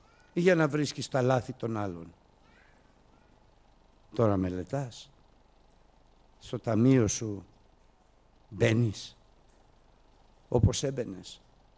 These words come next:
Και το πιο σημαντικό, η παρουσία του Θεού είναι το ίδιο δυνατή όπως ήτανε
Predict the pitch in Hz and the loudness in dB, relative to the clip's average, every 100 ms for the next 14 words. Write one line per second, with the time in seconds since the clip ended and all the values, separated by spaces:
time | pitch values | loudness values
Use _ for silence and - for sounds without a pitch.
0 | _ _ _ _ _ _ _ _ - 113 | _ _ _ _ _ _ _ _ -14 -12
1 | - 101 - 107 - 98 87 98 98 87 | -10 -10 -8 -8 -8 -10 -12 -14 -14 -14
2 | - _ _ - - _ - 117 - 110 | -16 _ _ -20 -20 _ -6 -6 -2 -2
3 | 98 92 90 - 120 113 107 - - 95 | 0 -2 -4 -6 -2 -2 -2 -4 -8 -8
4 | - 95 101 90 - - _ 117 107 95 | -6 -4 -2 -4 -8 -20 _ -4 -2 -2
5 | 95 - 95 95 101 101 90 98 95 90 | -6 -6 -4 -4 -4 -8 -8 -8 -8 -8
6 | - 98 - 101 - 120 107 104 | -8 -8 -10 -12 -12 -12 -14 -14